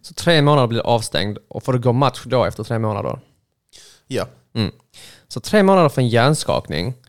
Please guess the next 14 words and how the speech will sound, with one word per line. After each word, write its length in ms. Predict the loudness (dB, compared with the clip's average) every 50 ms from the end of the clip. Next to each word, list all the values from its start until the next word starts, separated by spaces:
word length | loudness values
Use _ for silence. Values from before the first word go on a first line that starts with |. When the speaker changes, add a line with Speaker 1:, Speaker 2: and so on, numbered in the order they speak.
| _ _ _ _ _ _ _ -2
Speaker 1:
Nu 120 | 0 2
var 120 | 2 2
Luke 300 | 4 2 2 2 0 0
borta 400 | 2 2 2 2 2 0 -2 -2
i 340 | 0 0 0 0 -2 -4 -6 _ _ _ _ -2
tolv 260 | 2 2 2 2 2
månader. 460 | 2 2 2 0 0 -2 -4 -6 -6 -8 _ _ _ _ _ _ _ -16
Speaker 2:
Mm. 260 | -14 -14 -14 -14 -18 -20 _ _ _ _ _ _ _ _ _ _ _ _ _ _ _ _ _ _ _ _ _ _ 0
Speaker 1:
Där 180 | 2 4 4
grejer 420 | 4 4 4 4 4 6 4 4 4
läckte 480 | 2 2 2 2 0 0 -2 0 2
ur 140 | 4 4 6
hans 180 | 4 4 2 2
hjärna. 440 | 2 4 4 4 2 0 -2 -6